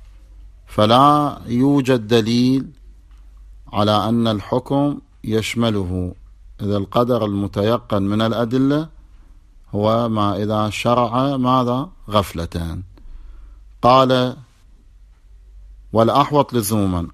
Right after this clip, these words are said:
عدم العدول عن سورتي التوحيد والكافرون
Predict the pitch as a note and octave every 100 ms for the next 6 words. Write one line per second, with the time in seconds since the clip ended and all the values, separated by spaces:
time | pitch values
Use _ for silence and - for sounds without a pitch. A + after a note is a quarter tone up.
0 | - A#2+ C3 A#2+ G#2+ F2+ F#2 F2+ E2+ -
1 | F#2+ G2 - G#2+ G#2 A#2+ B2+ B2+ - A2+
2 | G#2+ G2+ F#2 F#2+ F2+ F#2+ F2+ F#2+ G2+ B2
3 | C3+